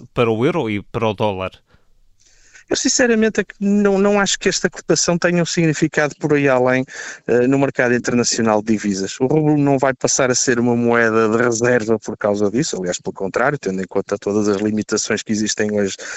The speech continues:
Speaker 2: de controle de capitais e também das sanções à Rússia,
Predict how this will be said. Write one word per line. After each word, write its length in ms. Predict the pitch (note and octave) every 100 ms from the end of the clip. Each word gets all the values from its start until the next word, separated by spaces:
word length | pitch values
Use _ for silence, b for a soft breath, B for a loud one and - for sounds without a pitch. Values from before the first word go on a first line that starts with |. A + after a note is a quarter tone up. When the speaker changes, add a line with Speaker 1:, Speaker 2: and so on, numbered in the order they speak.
| B B
Speaker 2:
de 100 | A2+
controle 380 | - A#2 G#2+ A2+
de 80 | -
capitais 680 | A2+ - A2+ - A#2 G#2+
e 60 | G#2
também 460 | - A2 A2 A2+ G#2 B B B
das 140 | A2 G#2
sanções 460 | A#2 G#2 G#2+ G2
à 80 | A2+
Rússia, 420 | A2 B2+ - E3